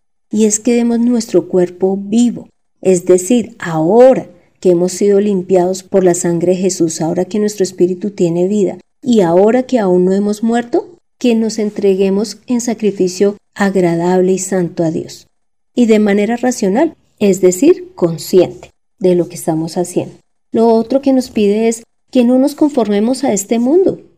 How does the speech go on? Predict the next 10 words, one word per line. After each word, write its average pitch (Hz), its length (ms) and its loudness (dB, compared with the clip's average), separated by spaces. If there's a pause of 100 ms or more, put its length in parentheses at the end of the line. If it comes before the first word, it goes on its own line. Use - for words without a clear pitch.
(140)
es 196 180 0
decir, 208 600 2
a 208 140 0
lo 185 180 4
que 185 160 2
logramos 170 600 0
acá, 254 340 -2 (440)
sino 214 320 -2
que 208 80 -4
aspiremos 185 680 0